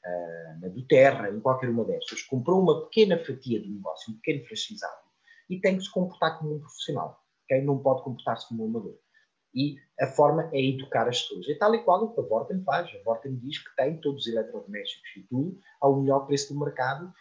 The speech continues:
e que tem o acompanhamento das pessoas. E a pessoa vai lá e sabe que vai comprar o eletrodoméstico ou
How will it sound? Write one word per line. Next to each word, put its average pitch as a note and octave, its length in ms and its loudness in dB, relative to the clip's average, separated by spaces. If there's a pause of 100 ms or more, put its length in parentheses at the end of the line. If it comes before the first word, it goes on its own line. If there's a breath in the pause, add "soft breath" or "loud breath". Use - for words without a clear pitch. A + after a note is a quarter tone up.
(120)
e E3 80 -8
que - 200 -16
tem D3+ 240 4
o E3 120 -2
acompanhamento C#3 640 -6
das - 140 -10
pessoas. D#3 320 -6 (100)
E A2 80 -4
a - 20 -8
pessoa F3+ 260 -4
vai E3+ 160 4
lá - 320 0 (160 loud breath)
e D#3+ 60 -6
sabe D3+ 460 0
que F3+ 80 -8 (280)
vai E3+ 220 2
comprar A2+ 500 -4
o A2 220 -2
eletrodoméstico B2 960 -2
ou G#2+ 120 2